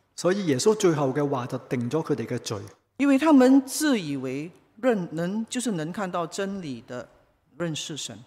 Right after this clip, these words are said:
Speaker 1: 因為佢哋自以為能夠睇見真理而去認識神。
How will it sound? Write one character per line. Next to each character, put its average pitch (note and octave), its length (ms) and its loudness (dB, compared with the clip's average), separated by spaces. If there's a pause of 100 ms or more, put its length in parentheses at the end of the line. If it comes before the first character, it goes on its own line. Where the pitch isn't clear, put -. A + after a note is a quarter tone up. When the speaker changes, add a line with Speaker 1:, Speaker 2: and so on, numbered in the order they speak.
(380)
Speaker 1:
因 G#3 100 4
為 F3+ 100 4
佢 E3 120 2
哋 D3+ 140 2
自 D3 140 -4
以 D3 220 0
為 C#3 160 2
能 A#2+ 200 -4
夠 D3 260 0
睇 D3 160 -6
見 C#3 220 -2
真 E3+ 260 -2
理 B2+ 340 -2
而 - 20 -12 (180)
去 B2+ 120 0
認 A#2+ 100 -6
識 - 100 -4
神。 G#2+ 220 -6